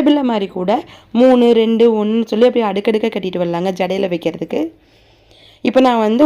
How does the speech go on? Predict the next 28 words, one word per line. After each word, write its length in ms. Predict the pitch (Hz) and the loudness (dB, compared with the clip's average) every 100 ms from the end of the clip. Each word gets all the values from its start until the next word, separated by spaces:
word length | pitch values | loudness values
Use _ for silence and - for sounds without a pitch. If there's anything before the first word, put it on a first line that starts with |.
| 269 | 4
ஒரு 120 | 220 220 | 4 0
முழம் 200 | 214 240 | 0 0
அளவுக்கு 380 | 208 196 - 277 | 0 -2 -2 -4
ஃபுல்லா 260 | - 220 214 196 | -2 -2 -2 -4
கட்டியிருக்கேன். 520 | 175 170 160 180 269 _ _ _ _ _ _ - 277 | -4 -6 -6 -8 -8 _ _ _ _ _ _ 0 4
இதை 100 | 269 240 | 4 4
வந்து 160 | 277 269 | 2 2
அப்படியே 280 | - 254 277 214 | 0 -2 -2 -2
கொண்டை 200 | 208 226 226 | -4 -6 -8
சுத்தி 260 | 190 233 226 | -8 -6 -4
வந்து 180 | 196 220 | -4 -4
நீங்க 120 | 208 170 | -4 -6
வச்சுக்கலாங்க. 520 | - - 165 156 185 294 - - - - | -6 -8 -6 -6 -8 -10 -12 -20 -14 0
உங்களுக்கு 300 | 240 233 254 | 2 4 2
வந்து 160 | - - | 2 4
கோர்த்த 360 | 262 262 254 | 4 4 0
மாதிரி 160 | 208 180 | -2 -2
தான் 100 | 196 | -4
இருக்குங்க. 260 | 190 175 214 220 | -2 -6 -6 -6
காம்பே 280 | 208 226 233 208 | -6 -4 -6 -6
தெரியாது. 320 | 175 175 220 208 | -6 -6 -8 -10
சுத்தமா 300 | - 220 254 - - - - 214 | -6 -4 -4 -10 -20 -20 -6 0
நல்ல 300 | 220 262 285 269 | 2 4 4 2
மேல் 240 | 208 214 220 | 0 -4 -4
பக்கம் 220 | 214 - | -8 -6
ஃபுல்லாவே 360 | 190 196 202 233 | -4 -4 -2 -2
அடர்த்தியா 420 | 185 190 - 226 220 | -2 -2 -4 -8 -6
பூ 160 | 196 | -8